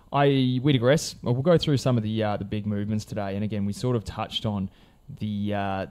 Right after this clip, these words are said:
the, the nature of things. We saw Tyro Payments jump seventeen percent or so. PointsBet rose twelve percent. Zip was up, actually, at different stages of this morning. In fact, by as much as five or six percent, if my memory serves me correctly.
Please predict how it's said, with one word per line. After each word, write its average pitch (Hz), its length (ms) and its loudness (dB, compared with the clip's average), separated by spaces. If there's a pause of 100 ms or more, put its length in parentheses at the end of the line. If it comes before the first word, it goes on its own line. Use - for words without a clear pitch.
the, 101 280 -4
the 120 80 0
nature 127 440 2
of 104 100 -2
things. 117 240 -2
We 104 80 -8
saw 101 160 -8
Tyro 113 380 0
Payments 104 400 -6
jump 98 260 -8
seventeen 104 320 -4
percent 104 420 -6
or 104 80 -8
so. 107 380 -4
PointsBet 104 560 -6
rose 104 280 -6
twelve 104 340 -8
percent. 107 340 -6
Zip 127 220 0
was 277 240 -4
up, 117 340 -2 (240)
actually, 101 640 -4 (100)
at 107 140 -6
different 101 280 -2
stages 101 440 -4
of 101 80 -4
this 101 180 -8
morning. 104 240 0
In 104 60 0
fact, 107 240 -4
by 113 100 0
as 113 100 -2
much 165 180 -2
as 170 60 -2
five 135 280 0
or 113 80 2
six - 200 -6
percent, 110 380 -4
if 117 160 -6
my 107 80 0
memory 104 320 0
serves 104 320 -2
me 104 100 -2
correctly. 104 560 -4